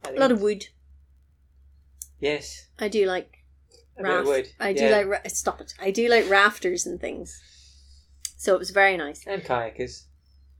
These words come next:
Speaker 1: <laughs> Nice. <laughs> So, what's her face?
Speaker 2: Key.
Speaker 1: Key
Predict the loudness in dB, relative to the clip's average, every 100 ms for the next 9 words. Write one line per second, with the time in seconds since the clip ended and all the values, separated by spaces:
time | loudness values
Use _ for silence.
0 | _ 4 6 6 6 8 6 8 4 4
1 | 2 0 -2 -10 -6 -8 -8 _ _ -14
2 | -12 -12 -14 -4 0 0 -2 -4 -4 -12
3 | _ _ _ -20 _ _ _ -18 -16 -16
4 | -18 -18 -20 -20 _ _ _ 0 8 8
5 | 8 4 -2 _ _ _ 0 2 0 0
6 | 0 -4 -6 -10 _ _ _ _ -6 -2
7 | 2 2 0